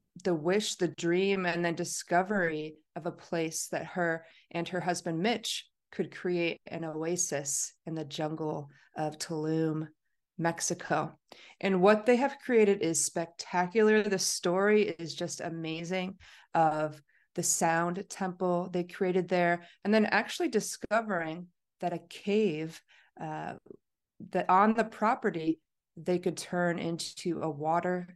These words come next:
temple, and all the work that they put into it, and now these beautiful ceremonies that they're able to offer there in the jungles of Tulum.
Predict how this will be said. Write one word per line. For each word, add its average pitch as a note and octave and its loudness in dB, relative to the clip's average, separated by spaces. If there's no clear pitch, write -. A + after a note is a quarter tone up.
temple, E3+ -8
and - -10
all G#3+ 4
the G#3 4
work F#3+ 0
that F#3 -8
they F3+ -2
put F3+ -6
into F3+ -2
it, E3 0
and F3 0
now E3+ 4
these E3 -2
beautiful F3 0
ceremonies D#3+ -4
that - -8
they're E3 0
able E3 -2
to - -8
offer E3 -6
there D#3+ -2
in E3 -4
the E3+ -2
jungles E3+ 0
of E3+ -2
Tulum. F3 2